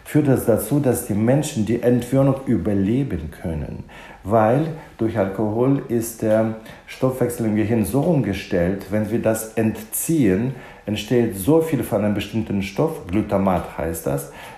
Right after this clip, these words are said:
dass der, dass der Mensch entweder muss er wieder trinken oder halt, äh, wieder sterben.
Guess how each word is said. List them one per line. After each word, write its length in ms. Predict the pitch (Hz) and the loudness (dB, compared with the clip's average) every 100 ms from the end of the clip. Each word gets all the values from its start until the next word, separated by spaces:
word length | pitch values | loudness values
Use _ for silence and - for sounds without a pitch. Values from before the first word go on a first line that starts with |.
| - | 0
dass 260 | 113 113 | 0 2
der, 360 | 120 113 110 107 | 4 6 6 4
dass 300 | 110 110 - | 0 0 0
der 100 | 110 | 0
Mensch 320 | 117 120 - | 0 0 -2
entweder 400 | 110 95 120 110 | -2 0 2 2
muss 240 | 107 101 | 2 0
er 100 | 98 | -2
wieder 320 | 92 95 90 85 | -2 0 -2 -4
trinken 540 | - 110 113 165 175 - - | -6 -6 -4 -4 -4 -8 -2
oder 360 | 139 160 151 120 | 4 6 6 4
halt, 360 | 131 131 131 - - - - - | 4 2 0 -8 -18 -20 -6 2
äh, 40 | |
wieder 720 | 113 110 110 - - 107 98 | 4 6 6 2 -2 -2 -2
sterben. 540 | 90 - 87 71 69 | -4 -4 -4 -4 -8